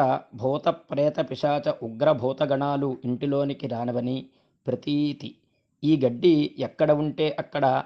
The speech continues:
సుఖశాంతులు కలుగుతాయని నమ్మకం. ఆకాశదీప మహాత్మ్యం. కార్తీక మాసంలో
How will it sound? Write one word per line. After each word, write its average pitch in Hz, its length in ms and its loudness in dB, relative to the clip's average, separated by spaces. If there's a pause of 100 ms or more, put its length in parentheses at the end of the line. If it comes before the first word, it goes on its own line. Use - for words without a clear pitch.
(120)
సుఖశాంతులు 143 720 0
కలుగుతాయని 127 580 -2
నమ్మకం. 113 480 -6 (680)
ఆకాశదీప 151 760 0
మహాత్మ్యం. 127 640 -2 (560)
కార్తీక 160 540 0
మాసంలో 170 760 -2